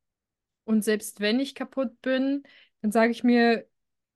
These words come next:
„Nützt nichts. Also du musst das jetzt, das, das und das jetzt noch machen.“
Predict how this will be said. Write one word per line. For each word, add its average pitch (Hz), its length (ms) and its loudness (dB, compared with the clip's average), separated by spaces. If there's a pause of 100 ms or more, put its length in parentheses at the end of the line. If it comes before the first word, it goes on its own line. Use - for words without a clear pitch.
(280)
„Nützt 269 320 -2
nichts. 214 260 -2
Also 214 220 -2
du 220 60 2
musst 254 280 0
das 226 140 -8
jetzt, 220 300 -8
das, 226 180 -2
das 220 180 -4
und 214 100 -4
das 214 160 -2
jetzt 214 180 -6
noch 208 120 -2
machen.“ 240 460 -2